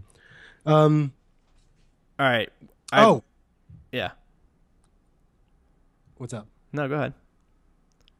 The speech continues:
Speaker 2: I was just gonna bring us back to Bob Ross, but
Speaker 1: Bob Ross.
Speaker 2: Yeah.
Speaker 1: He's on Netflix now.
Speaker 2: Yeah.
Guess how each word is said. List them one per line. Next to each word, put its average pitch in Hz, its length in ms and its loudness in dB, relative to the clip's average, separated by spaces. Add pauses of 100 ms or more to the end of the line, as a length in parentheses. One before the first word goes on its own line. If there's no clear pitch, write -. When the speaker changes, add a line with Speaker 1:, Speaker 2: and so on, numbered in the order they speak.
(220)
Speaker 2:
I 143 120 0
was 151 100 -2
just 156 100 -12
gonna 156 80 -4
bring 135 120 -6
us 131 60 -10
back 127 180 -2
to - 60 -18
Bob 113 180 -2
Ross, 123 340 0
but 95 320 -10
Speaker 1:
Bob 202 320 -2
Ross. 160 600 -4
Speaker 2:
Yeah. 127 200 -6 (1700)
Speaker 1:
He's 127 140 -14
on 143 140 -4
Netflix 131 420 -10
now. 117 300 -10
Speaker 2:
Yeah. 123 220 -10